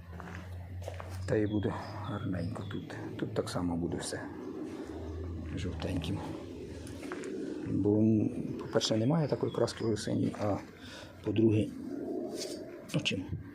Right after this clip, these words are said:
як кажуть, чим попроще. Ось, бачите, як воно було покрашено синім. Зараз буде все жовте. Хай буде щось обновлене, щось буде. Хай буде скрізь сонечко.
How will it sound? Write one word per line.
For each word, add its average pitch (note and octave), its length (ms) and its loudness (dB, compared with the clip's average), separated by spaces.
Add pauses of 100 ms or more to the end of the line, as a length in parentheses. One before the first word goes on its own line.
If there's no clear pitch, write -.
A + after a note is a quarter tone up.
(460)
як - 140 -4
кажуть, G2 300 2
чим A#2+ 180 4
попроще. G#2+ 640 4
Ось, G2+ 220 -2
бачите, - 260 0
як - 240 0
воно - 200 -2
було - 240 -2
покрашено - 600 -2
синім. F2 340 -2 (1300)
Зараз G#2+ 420 0 (140)
буде - 340 0 (180)
все - 220 2
жовте. F#2 360 0 (2000)
Хай C3+ 140 6
буде A#2+ 260 6
щось - 340 0 (1200)
обновлене, A2+ 680 8
щось - 200 -2
буде. G#2+ 300 2 (720)
Хай A#2+ 120 2
буде A2 240 4
скрізь - 380 -4
сонечко. G#2 420 -2